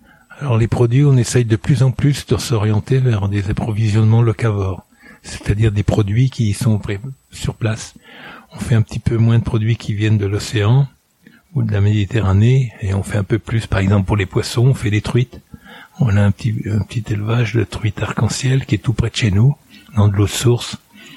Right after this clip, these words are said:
et qui sont excellentes, et les gens trouvent ça formidable parce qu'en fait, euh, on trouve plus tellement ces produits-là. On fait la truite au bleu, notamment, dans un de mes restaurants.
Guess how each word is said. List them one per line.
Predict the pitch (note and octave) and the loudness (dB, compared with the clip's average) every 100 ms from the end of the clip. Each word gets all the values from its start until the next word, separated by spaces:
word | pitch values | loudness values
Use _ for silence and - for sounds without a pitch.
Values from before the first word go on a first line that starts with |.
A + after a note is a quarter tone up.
| - - | -20 -10
et | A#2+ G#2+ | -4 -2
qui | F#2+ | -4
sont | - G#2+ | -4 -2
excellentes, | G2+ - A2 C3 - | -2 0 2 2 2
et | G2+ | 0
les | F#2+ | 2
gens | F2+ G2+ | 2 0
trouvent | G2 G2 | 0 -6
ça | - G#2 | -6 -6
formidable | A#2 G2+ A#2 C#3+ | 0 2 2 0
parce | - - | -4 -4
qu'en | G2+ | -4
fait, | - G#2+ - G2+ | -2 -6 -4 -4
euh, | G2 G2 | -2 -4
on | F2 | -4
trouve | F2+ - - | -6 -10 -12
plus | - A#2+ | -6 -6
tellement | - G#2 G2+ | -2 -2 -2
ces | - G#2 | -4 -6
produits-là. | F#2+ F#2+ A2 C#3 | -2 -2 0 0
On | |
fait | C3 G#2+ | 0 0
la | G2 | -2
truite | G2 G2 | -4 0
au | A#2+ | 0
bleu, | A2 B2+ | 2 4
notamment, | C3 G2+ G#2+ G2+ G2+ | 4 2 0 2 2
dans | F#2+ F2 | 0 0
un | F#2+ | 2
de | |
mes | G2+ | 2
restaurants. | F#2+ F#2 - F#2+ F#2+ | 0 -4 -4 -2 -2